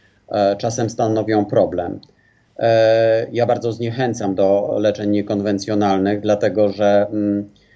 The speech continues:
e, po pierwsze, em, my stoimy na, e, mocnym gruncie, mm, na gruncie badań naukowych, e, i nasze twierdzenia, e, i, em, są poparte,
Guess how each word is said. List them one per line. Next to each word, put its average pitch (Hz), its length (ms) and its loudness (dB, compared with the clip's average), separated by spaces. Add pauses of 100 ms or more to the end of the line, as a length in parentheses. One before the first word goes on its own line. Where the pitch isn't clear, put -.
(200)
e, 107 180 0
po 104 140 -2
pierwsze, 110 800 0
em, 104 360 0 (540)
my 113 180 2
stoimy 127 380 0
na, 110 520 0
e, 107 100 0
mocnym 113 480 0
gruncie, 98 600 0 (240)
mm, 104 360 -2
na 107 140 2
gruncie 117 380 0
badań 104 320 2
naukowych, 92 760 -2 (540)
e, 107 220 2 (100)
i 113 180 -4
nasze 113 260 0
twierdzenia, 113 840 0
e, 110 420 -2
i, 101 500 0
em, 101 400 0
są 107 220 -2
poparte, 107 680 0